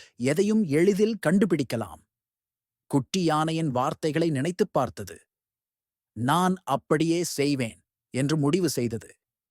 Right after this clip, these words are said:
அடுத்த நாள் குட்டி வீட்டை சுத்தம் செய்யத் தொடங்கியது. பொம்மைகளை பெட்டிக்குள் வைத்தது. உணவு பாத்திரத்தை சரியாக வைத்தது.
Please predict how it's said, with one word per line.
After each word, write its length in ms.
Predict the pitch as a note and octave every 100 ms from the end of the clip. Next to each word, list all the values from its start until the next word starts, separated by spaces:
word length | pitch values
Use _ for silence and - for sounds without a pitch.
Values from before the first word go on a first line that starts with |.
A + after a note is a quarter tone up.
| _
அடுத்த 340 | - C3+ G3 E3
நாள் 320 | C#3 D3+ - _ _
குட்டி 340 | - A3+ - C4
வீட்டை 300 | F#3+ F3 F#3
சுத்தம் 340 | - B2+ F3+ F3
செய்யத் 300 | C#3 D3 -
தொடங்கியது. 560 | B2 A2+ G2+ F#2 - _ _ _ _ _ _ _ _ _ _ _ _ A2+
பொம்மைகளை 520 | D3 G#3+ G#3+ E3+ D#3+
பெட்டிக்குள் 480 | - A#2+ D#3 B2 C#3+
வைத்தது. 420 | A#2+ G#2 G#2 - _ _ _ _ _ A2
உணவு 300 | D3+ A#3 A#3
பாத்திரத்தை 560 | D#3+ D3+ C#3+ C3 C#3+
சரியாக 560 | D3+ - A#2 F3 F3 D#3+
வைத்தது. 440 | A#2+ A2 G#2+ G2+